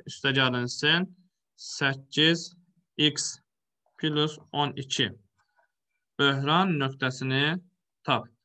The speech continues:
Böhran nöqtəsini tapmaq üçün törəməsini sıfıra bərabər edirəm.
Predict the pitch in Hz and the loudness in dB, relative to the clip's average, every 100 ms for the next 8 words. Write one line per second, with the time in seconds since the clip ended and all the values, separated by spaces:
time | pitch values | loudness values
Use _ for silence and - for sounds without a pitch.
0 | _ _ _ _ _ _ _ _ _ _ | _ _ _ _ _ _ _ _ _ _
1 | _ _ _ - 147 170 202 190 190 180 | _ _ _ -2 2 4 4 4 2 2
2 | 185 180 170 160 190 185 170 156 156 175 | 2 4 4 4 2 2 2 2 0 -2
3 | 165 - 147 127 110 107 101 98 | -4 0 2 2 0 -2 -6 -8